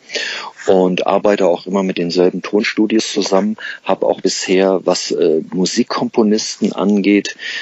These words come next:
ähm, sind die, sind die mir und ich denen auch immer sehr treu geblieben.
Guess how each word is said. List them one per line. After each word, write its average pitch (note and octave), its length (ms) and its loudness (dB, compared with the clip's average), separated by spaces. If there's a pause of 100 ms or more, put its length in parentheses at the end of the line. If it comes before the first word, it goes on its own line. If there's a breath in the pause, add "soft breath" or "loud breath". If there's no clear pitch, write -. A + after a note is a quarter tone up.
(120 loud breath)
ähm, F2+ 580 0
sind G2 380 0
die, F#2 280 2
sind F#2+ 320 0
die F#2+ 100 0
mir A2+ 340 4
und G2 180 0
ich - 220 -6
denen A2+ 320 4
auch - 420 -2
immer G2 240 2
sehr F2+ 240 2
treu E2+ 340 0
geblieben. A2+ 480 0